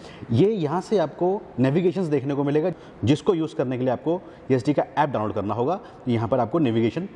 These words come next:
आप देख सकते हैं। दोस्तों इस गाड़ी में तीन mode देखने को मिलते हैं। ये जो दो button आप देखने को मिल रहा है आपको, ये,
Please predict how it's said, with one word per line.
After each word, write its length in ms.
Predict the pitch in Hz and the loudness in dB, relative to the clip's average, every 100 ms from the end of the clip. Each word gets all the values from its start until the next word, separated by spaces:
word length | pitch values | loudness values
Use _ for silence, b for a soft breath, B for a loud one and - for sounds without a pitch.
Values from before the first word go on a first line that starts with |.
| - | -2
आप 180 | 135 120 | -2 0
देख 160 | 110 - | -2 -2
सकते 260 | 92 - | -6 -6
हैं। 200 | 92 87 B B B B 117 | -6 -6 B B B B 2
दोस्तों 260 | 156 - | 2 2
इस 200 | - 185 | 0 0
गाड़ी 240 | 151 117 113 | 2 0 0
में 240 | 107 135 - - - - - | -2 -6 -10 -20 -20 -20 0
तीन 180 | 220 202 | 2 4
mode 200 | 151 135 | 2 2
देखने 280 | 113 104 101 | 0 0 -2
को 80 | |
मिलते 260 | 95 85 85 | -2 -4 -6
हैं। 140 | 90 90 - - - - | -8 -12 -18 -18 -14 0
ये 100 | 127 | 2
जो 100 | 151 180 | 4 2
दो 160 | 160 | 2
button 220 | 156 147 | 2 0
आप 80 | 143 | -2
देखने 280 | 127 117 127 | -2 -2 -2
को 100 | 120 | -2
मिल 120 | 113 | 0
रहा 140 | 110 110 | 0 0
है 60 | |
आपको, 240 | 110 - 151 | -2 -2 0
ये, 240 | 123 156 | 2 0